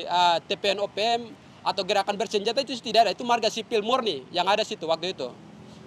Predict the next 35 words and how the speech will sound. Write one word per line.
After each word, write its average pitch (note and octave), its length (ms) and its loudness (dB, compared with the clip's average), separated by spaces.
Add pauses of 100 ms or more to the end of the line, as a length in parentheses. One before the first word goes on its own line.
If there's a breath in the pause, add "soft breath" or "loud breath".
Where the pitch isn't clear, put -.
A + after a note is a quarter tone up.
(120)
Tapi G#3+ 240 2
kekerasan A3+ 480 2
kepada G3+ 480 4 (1400)
warga F#3+ 320 4
sipil, G#3+ 400 -4
kepada F#3+ 240 -2
bapak-bapak, A3 480 4 (160)
termasuk A3 480 0
pendeta A3 400 2
pun C4 80 -4
dilakukan G#3+ 720 -2
yang F3+ 160 -2
hal G3+ 160 2
yang G3 80 -2
sama F#3+ 240 0
begitu. D#3+ 320 -8 (960)
Ah, C#3+ 240 -10 (240)
jadi E3+ 80 -6 (160)
beberapa F3+ 320 2
orang G3+ 240 0
dilakukan G3 400 0
sampai A#3 240 0 (320 loud breath)
hingga A3+ 240 2
jam A3 160 4
tujuh G#3+ 240 -6
pagi. G#3+ 480 2 (160)
Ah, E3+ 80 -2
di F#3 160 -4
situ A3+ 160 -8
saya A#3+ 160 6
lihat B3 320 4
langsung, B3 480 0 (1040)
ah, F#3 240 6
karena F#3+ 320 -2
target G3 320 4